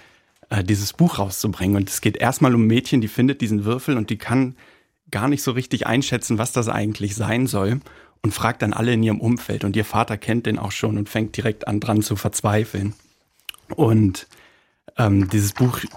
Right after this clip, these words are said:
spinnt dann diese Geschichte immer weiter, wie dieses Mädchen der, der Lösung des Würfels immer näher kommt und erzählt aber uns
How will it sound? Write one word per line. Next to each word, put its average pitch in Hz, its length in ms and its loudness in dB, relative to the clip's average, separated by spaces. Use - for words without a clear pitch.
spinnt - 420 0
dann 113 140 2
diese 107 180 0
Geschichte 113 400 -2
immer 104 240 0
weiter, 117 300 -2
wie 104 80 -2
dieses 101 260 -2
Mädchen 113 380 2
der, 104 180 2
der 101 160 -2
Lösung 120 380 2
des 101 160 -6
Würfels 117 320 -2
immer 107 200 0
näher 117 300 0
kommt 143 340 -4
und 107 120 -2
erzählt 135 380 0
aber 110 220 -2
uns 113 260 -4